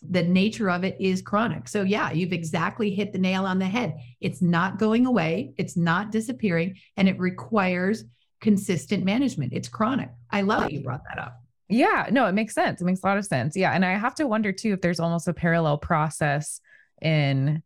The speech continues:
Speaker 2: this is just like my, my clinician's hat on, but, you know, a parallel process in the fact that, you know, A D H D shows up as dysregulated, impulsive, hard to stick something out, hard to focus. And the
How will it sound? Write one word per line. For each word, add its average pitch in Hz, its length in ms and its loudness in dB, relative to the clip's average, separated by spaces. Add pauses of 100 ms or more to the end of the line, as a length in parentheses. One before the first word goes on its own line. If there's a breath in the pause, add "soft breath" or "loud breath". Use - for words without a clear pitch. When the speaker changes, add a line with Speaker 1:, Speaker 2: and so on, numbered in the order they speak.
(140)
Speaker 2:
this 165 160 2
is 151 80 -4
just - 180 -4
like 143 160 0
my, 135 300 2 (340)
my 160 120 0
clinician's 147 520 0
hat - 300 -2 (420)
on, 135 320 2
but, 143 260 2
you 175 100 2
know, 143 80 2
a 151 40 0
parallel 156 360 2
process 143 440 0
in 151 60 0
the 139 100 0
fact 139 280 -2
that, 143 240 0 (320 soft breath)
you 165 120 0
know, 143 140 4
A 147 160 0
D 143 140 0
H 139 160 -8
D 143 100 0
shows 143 380 0
up 143 180 2
as 135 300 0 (240)
dysregulated, 175 840 0
impulsive, 151 1000 2
hard 160 300 0
to 156 240 -2 (100)
stick - 420 -4
something 165 440 0
out, 147 240 2
hard 156 160 2
to 151 80 -4
focus. 143 520 0
And 143 220 2
the 139 180 2